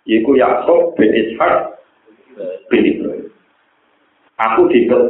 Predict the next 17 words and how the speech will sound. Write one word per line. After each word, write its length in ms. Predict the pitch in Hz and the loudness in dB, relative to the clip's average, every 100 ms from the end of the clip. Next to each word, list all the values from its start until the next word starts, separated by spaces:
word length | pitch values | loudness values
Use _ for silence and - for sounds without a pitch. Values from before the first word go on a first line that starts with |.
| - - | -4 -2
di 120 | 117 | -2
penjara 600 | 120 117 101 101 123 - - | 2 2 2 2 2 0 0
secara 320 | 104 104 104 | 2 2 2
zulman. 400 | 104 101 92 - | 0 0 -2 -2
Jadi, 320 | 98 110 120 | -2 2 2
ojo 80 | 117 98 | 2 2
padakno 480 | 95 - - 117 | 0 2 2 2
kowe, 80 | 139 | 2
kowe 240 | 120 117 135 | 4 4 2
di 160 | - | 2
penjara 400 | 123 104 107 107 | 2 2 2 2
krana 320 | 107 110 104 | 2 2 2
kriminal. 720 | 104 107 107 95 - - - - | 2 0 2 2 2 0 -2 -4
Nah, 240 | - 120 - | 0 2 2
aku 80 | - | 0
krana 320 | 123 117 127 123 | 2 2 2 2
apa? 160 | 240 | 2